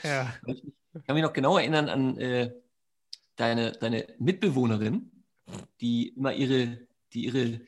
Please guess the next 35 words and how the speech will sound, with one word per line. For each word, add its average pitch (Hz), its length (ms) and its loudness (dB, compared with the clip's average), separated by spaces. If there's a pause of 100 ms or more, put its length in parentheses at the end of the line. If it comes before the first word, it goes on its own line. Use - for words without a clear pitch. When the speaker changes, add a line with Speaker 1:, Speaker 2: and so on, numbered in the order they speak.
(520)
Speaker 2:
Sch-, - 280 -6
Schuhe 247 320 8
geparkt 139 580 4
hat 120 200 2
im, 117 460 0 (440)
äh, - 420 -10
im 127 100 -2
Flur. - 300 6 (140)
Die 147 80 4
war 170 80 12
ja 208 120 12
nie 233 220 12
da. 185 340 12
Das 127 180 2
hat 170 120 8
Speaker 1:
Den 180 40 4
Speaker 2:
sie 175 60 10
noch 196 140 10
Speaker 1:
eigenen 170 120 6
Speaker 2:
unheimlicher 170 280 8
Speaker 1:
Stellplatz 120 280 4
Speaker 2:
gemacht. - 40 -12
Speaker 1:
für 151 80 -10
die 139 80 -8
Schuhe, 139 300 -6
glaub 123 220 -10
ich. 123 60 -12 (420)
Speaker 2:
Er 127 140 0
hat 147 60 0
den 165 100 6
Stellplatz 233 420 8
gemietet 190 340 10
für 151 120 6
die 147 120 6
Schuhe. 214 460 6